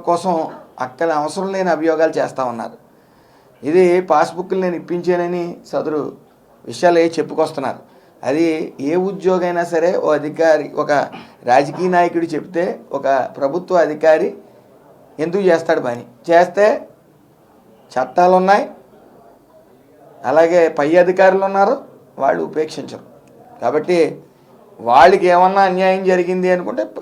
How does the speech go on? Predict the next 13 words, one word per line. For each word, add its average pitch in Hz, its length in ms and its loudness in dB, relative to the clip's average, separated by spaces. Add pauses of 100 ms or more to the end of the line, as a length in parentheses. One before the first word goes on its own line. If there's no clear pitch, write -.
(440)
అన్యాయం 185 420 0
చేసిన 185 200 -2
అధికారుల 185 500 2
మీదకి 196 440 -6 (480)
వెళ్ళాలి. 151 440 2 (640)
అంతేగాని 170 800 0 (280)
ఇది 147 480 -4 (380)
ఒక 131 120 -2 (260)
పొలిటీషియన్ 185 560 0
చెప్పాడని 185 460 0
చెప్పి 170 200 -4
పాస్‌బుక్లు 170 540 -2
ఇచ్చేయటం, 175 540 -4